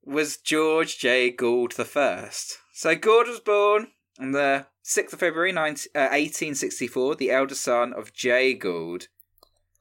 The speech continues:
uh, and Heron Day Miller. So his father was a leading American railroad, uh, developer and speculator who has been referred to as one of the ruthless robber barons of the Gilded Age,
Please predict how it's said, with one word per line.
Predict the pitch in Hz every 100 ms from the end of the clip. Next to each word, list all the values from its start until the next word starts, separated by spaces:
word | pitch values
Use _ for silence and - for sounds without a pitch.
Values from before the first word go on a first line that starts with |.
| -
uh, | 101
and | 98 98 92 101
Heron | 123 110 101 101 95 - -
Day | 104 98
Miller. | 95 92
So | 92 143
his | 202 226
father | 196 170 147 135
was | 127 123
a |
leading | 127 139 135 131 123
American | 120 113 110 107 113 107 104 - - _ -
railroad, | 120 131 131 113 101 92 92 90 90
uh, | 90 90 87
developer | 92 92 90 - 92 87 _ -
and | -
speculator | - 113 98 92 90 90 90 - _ _ _ _ -
who |
has | -
been | 139 127
referred | 123 - 165 165
to | 160 151
as | 123
one | 127 127
of |
the | 120
ruthless | 117 120 139 143 147 165 156 139
robber | 123 135
barons | 127 120 107 104 101
of | -
the | -
Gilded | 135 120 120 135
Age, | 101 90 85 -